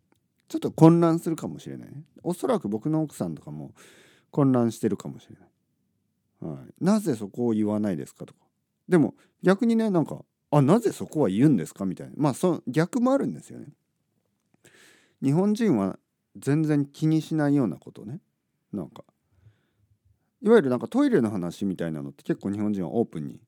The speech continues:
あの、サラサラしちゃうんですよね。でも、あの、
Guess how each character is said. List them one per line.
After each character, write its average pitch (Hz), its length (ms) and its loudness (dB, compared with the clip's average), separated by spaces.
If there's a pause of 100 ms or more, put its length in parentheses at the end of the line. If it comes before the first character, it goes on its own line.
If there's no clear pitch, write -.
(640)
あ 87 160 -10
の、 69 320 -12 (360)
サ - 180 -2
ラ 95 100 -6
サ 73 100 -14
ラ 64 80 -14
し - 120 -20
ち - 80 -4
ゃ 107 40 -2
う 95 60 -4
ん 73 60 -10
で - 80 -20
す - 40 -20
よ - 120 -20
ね。 143 100 -14 (1000)
で 208 100 2
も、 113 400 0 (300)
あ 127 240 -4
の、 113 1300 -4